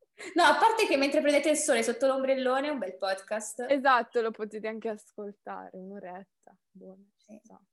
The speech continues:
Speaker 2: Allora, eh, potete trovare Tequila e Cappuccino su
Speaker 1: Spotify.
Speaker 2: Vai, brava.
Speaker 1: Podcast della Apple, intendo.
Speaker 2: Apple Podcast, ok.
Speaker 1: Su, eh, SoundCloud.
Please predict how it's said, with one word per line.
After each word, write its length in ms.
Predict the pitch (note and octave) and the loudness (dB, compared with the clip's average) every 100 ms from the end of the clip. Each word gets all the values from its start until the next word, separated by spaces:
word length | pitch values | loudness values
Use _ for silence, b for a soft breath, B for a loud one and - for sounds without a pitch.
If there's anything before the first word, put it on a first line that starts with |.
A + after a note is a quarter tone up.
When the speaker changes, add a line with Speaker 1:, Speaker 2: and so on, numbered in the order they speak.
| _ _ _ _ - | _ _ _ _ -10
Speaker 2:
Allora, 480 | A3+ B3+ C4 A#3 A3 b b b | -6 -2 0 0 -4 b b b
eh, 320 | b C#4 C#4 C#4 | b 4 4 4
potete 480 | D4+ D4 D#4+ E4 D#4+ | 0 -2 -4 -6 -4
trovare 680 | E4 E4 D#4+ D4 C4+ C4 | -2 2 4 4 2 0
Tequila 400 | - C#4 D4+ D#4 | -2 -6 -4 -4
e 60 | D#4 | -2
Cappuccino 840 | D#4 D4+ - C#4+ - E4+ F4 E4+ D4+ | 0 -2 -4 -12 -10 -8 -6 -6 -8
su 540 | - - D#4 A#3+ G3 _ _ | -8 -6 -2 -2 -4 _ _
Speaker 1:
Spotify. 1080 | - - D4 D#4 D#4 D#4 B3+ G3 F#3+ - G#3+ _ _ _ _ _ | -20 0 4 4 4 0 2 2 -2 -6 -12 _ _ _ _ _
Speaker 2:
Vai, 400 | G3+ B3 B3 G3+ | 0 4 4 2
brava. 500 | F#3+ A3+ G3+ F#3+ F#3 A3+ _ _ _ | -2 -4 -2 -4 -8 -18 _ _ _
Speaker 1:
Podcast 920 | D4+ D#4+ D#4+ D#4+ D4+ D4+ - C#4+ - | 8 8 4 4 4 4 4 4 4
della 260 | A#3+ A#3 G#3 | 2 4 4
Apple, 420 | F#3 - - F#3+ F#3+ | 0 -4 -10 -6 -6
intendo. 400 | G3+ G3 F#3+ F#3 | -6 -8 -4 0
Speaker 2:
Apple 440 | C4+ C4 C#4 C4 | 0 4 2 4
Podcast, 800 | B3+ A3+ A#3+ C4+ E4 D#4+ F4+ - _ - G#4 - | 2 4 4 0 0 0 0 -6 _ -12 -10 -8
ok. 680 | C4 - - C4 C#4+ F#4 - _ - | -10 -6 0 2 2 -2 -8 _ -14
Speaker 1:
Su, 560 | - D#4 E4 - - _ _ _ _ _ _ _ _ - | -4 -2 -2 -4 -12 _ _ _ _ _ _ _ _ -6
eh, 220 | A#3 A3 | 0 0
SoundCloud. 1160 | G#3+ B3+ A#3 B3 C4 C#4 D4+ D#4 D#4 E4+ F#4+ | 0 2 4 4 2 2 2 2 2 2 0